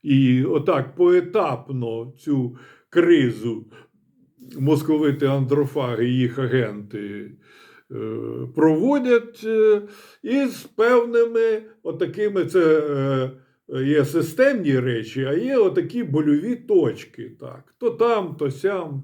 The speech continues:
то вбивство Фаріон, то, е,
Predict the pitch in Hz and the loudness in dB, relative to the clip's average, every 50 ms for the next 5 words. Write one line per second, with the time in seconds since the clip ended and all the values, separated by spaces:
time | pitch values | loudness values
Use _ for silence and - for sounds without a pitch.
0 | - - 143 143 - - 160 160 - _ _ _ _ _ _ _ _ _ _ _ | -12 -16 -16 -16 -16 -16 -18 -20 -20 _ _ _ _ _ _ _ _ _ _ _
1 | _ _ - - 123 117 113 147 208 202 143 135 - - 127 117 - - 127 123 | _ _ -8 -6 -6 2 4 6 6 6 4 2 -2 -6 -6 -6 -6 -6 -4 -4
2 | 127 131 135 170 202 214 202 185 165 156 143 135 127 - - 139 135 131 131 127 | -2 -2 0 0 2 2 0 0 -2 -4 -8 -10 -10 -10 -10 -8 -6 -6 -4 -4
3 | 123 120 120 117 113 113 131 - _ _ - - - - - - - _ _ - | -4 -4 -6 -6 -8 -10 -14 -18 _ _ -20 -20 -20 -20 -20 -20 -20 _ _ -14
4 | - 135 127 123 120 117 117 117 120 120 120 117 117 117 117 117 | -10 -6 -6 -4 -4 -4 -4 -4 -4 -4 -4 -4 -6 -6 -6 -6